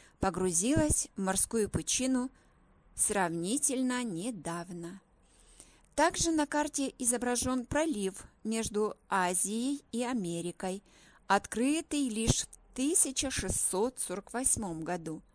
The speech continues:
русским казаком Семёном Дежневым. А в тысяча семьсот двадцать восьмом году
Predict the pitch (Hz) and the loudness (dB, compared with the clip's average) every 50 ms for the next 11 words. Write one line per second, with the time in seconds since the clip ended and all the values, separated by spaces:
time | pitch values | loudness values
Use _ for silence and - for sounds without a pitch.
0 | _ - - - - - - - - - - - 220 262 262 208 175 - - - | _ -20 -20 -20 -20 -20 -20 -20 -20 -14 -6 0 2 4 6 6 6 4 2 0
1 | 165 170 175 - 185 180 - 208 247 302 339 - 349 339 349 381 - - - - | -4 -6 -6 -4 -2 0 2 4 4 4 2 0 -2 -2 -2 -2 -2 2 4 4
2 | 156 180 180 190 208 208 214 226 220 - - - _ - - 180 175 180 170 180 | 4 4 2 0 0 0 0 -2 -4 -6 -12 -20 _ -12 -8 -4 -2 0 0 0
3 | 196 165 160 160 160 165 175 185 202 - _ _ - - - - - - - - | -2 -2 -4 -4 -4 -6 -6 -8 -10 -14 _ _ -20 -20 -20 -20 -20 -18 -18 -18
4 | - - _ - - - 233 226 220 226 226 220 220 - - - - 330 - - | -18 -20 _ -12 -2 4 6 6 6 6 6 4 2 -2 -6 -2 2 4 4 4
5 | 262 - - 269 262 - 277 254 269 - - 233 220 190 180 190 214 226 233 226 | 4 4 2 4 6 6 6 6 4 4 4 4 2 0 2 4 6 6 8 8
6 | - - 185 - - - - _ - 180 175 185 196 - - - 190 185 185 185 | 6 6 6 4 2 2 0 _ -6 -2 2 6 8 8 8 8 6 4 2 2
7 | 170 165 175 180 175 226 254 269 240 254 302 330 427 415 | 2 0 0 2 4 4 4 4 4 2 4 4 4 2